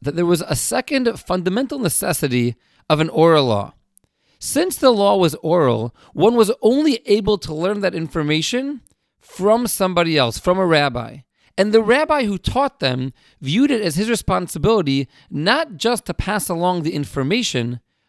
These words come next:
but to develop the person, to build the character traits. And only a person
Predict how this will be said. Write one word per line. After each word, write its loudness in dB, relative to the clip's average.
but 0
to -6
develop -2
the -6
person, -6
to -2
build 4
the -2
character -6
traits. -16
And 0
only 0
a 2
person -2